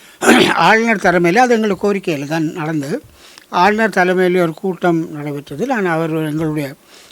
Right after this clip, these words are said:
அந்த, அந்த, அந்த மந்திரிமனை கட்டிடமும் காணியும் அது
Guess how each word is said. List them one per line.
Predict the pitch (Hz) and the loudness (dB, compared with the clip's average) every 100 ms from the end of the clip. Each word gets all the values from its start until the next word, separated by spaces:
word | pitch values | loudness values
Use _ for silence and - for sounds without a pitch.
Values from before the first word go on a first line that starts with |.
| _ | _
அந்த, | 160 156 160 160 143 123 131 135 135 127 - - - - - - _ _ _ _ - 139 151 127 | -8 -4 -2 -2 -2 -6 -10 -14 -16 -18 -18 -18 -20 -20 -20 -20 _ _ _ _ -20 -14 -12 -10
அந்த, | 143 147 | -8 -6
அந்த | 139 170 190 | -2 2 2
மந்திரிமனை | 156 170 202 247 226 233 233 226 _ _ _ - _ | 4 4 4 4 4 4 2 0 _ _ _ -20 _
கட்டிடமும் | - 151 175 180 196 214 262 - | -10 -8 -8 -6 -4 -2 -4 -2
காணியும் | 185 208 196 180 175 269 - _ _ - - _ - | -2 0 0 -2 -4 -8 -10 _ _ -20 -20 _ -10
அது | 214 | -4